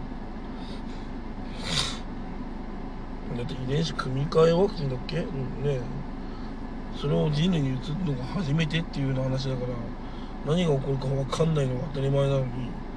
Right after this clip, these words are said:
どうしてね、ただの医者がね、別に科学者でもないのに、安全ですって言えるのか、私は理解できませんね。うん。お医者さんはあくまでね、医療がね、あの、すごいわけであっ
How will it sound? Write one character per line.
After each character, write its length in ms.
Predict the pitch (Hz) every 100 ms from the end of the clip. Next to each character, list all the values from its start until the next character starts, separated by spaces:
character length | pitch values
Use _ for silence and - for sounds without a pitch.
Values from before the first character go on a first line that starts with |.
| - - - - - - - - - 131 123
ど 120 | 135
う 40 |
し 60 | 151
て 80 | 156
ね、 220 | 160 175 - - - - - -
た 100 | -
だ 120 | 180
の 140 | 135 127
医 40 |
者 140 | - 135
が 140 | 131
ね、 160 | 143 -
別 140 | 143
に 100 | 139
科 140 | 127 139
学 180 | 165 175
者 140 | 156
で 80 | 135
も 100 | 127
な 140 | 135
い 80 | 135
の 60 | 131
に、 260 | 131 127 107 - - - - - - -
安 160 | 139
全 180 | 147 156
で 100 | 160
す 80 | 165
っ 40 |
て 60 | 139
言 100 | 131
え 40 | 139
る 60 |
の 120 | 143
か、 260 | 123 135 127 - - -
私 280 | 151 185 185
は 80 | 185
理 80 |
解 140 | 190 135
で 80 | 123
き 80 |
ま 100 | 131
せ 120 | 127 123
ん 20 |
ね。 60 | - - - - - - - - - 127 123 113 - - - - - - - -
う 40 |
ん。 40 |
お 40 | 180
医 60 |
者 120 | 220 226
さ 120 | 220
ん 120 | 214
は 120 | 151
あ 60 | 143
く 120 | -
ま 100 | 165
で 120 | 135
ね、 160 | 127 135
医 160 | 135
療 180 | 208 214
が 180 | 147 135
ね、 280 | 139 151 208 - 165
あ 40 |
の、 220 | 135 131
す 120 | 135 143
ご 160 | 151
い 60 | 156
わ 120 | 139
け 120 | 135
で 120 | 135
あ 40 |
っ 40 | 131